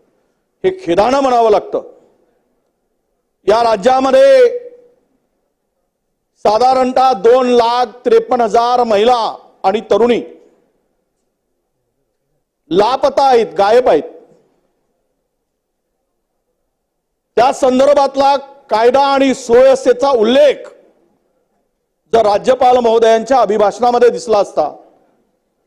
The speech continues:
तर निश्चित मला आनंद झाला असता, अध्यक्ष महोदय. आम्हाला आनंद झाला असता.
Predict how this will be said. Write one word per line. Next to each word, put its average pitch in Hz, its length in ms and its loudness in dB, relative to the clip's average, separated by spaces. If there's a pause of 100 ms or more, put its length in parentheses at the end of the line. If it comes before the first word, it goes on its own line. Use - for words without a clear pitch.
(640)
तर 190 80 -4
निश्चित 226 360 -6
मला 214 140 0
आनंद 202 320 -2
झाला 196 240 2
असता, - 200 -4
अध्यक्ष 151 280 -8
महोदय. 135 240 -18 (2250)
आम्हाला 269 380 0
आनंद 302 220 2
झाला 254 240 2
असता. - 240 -4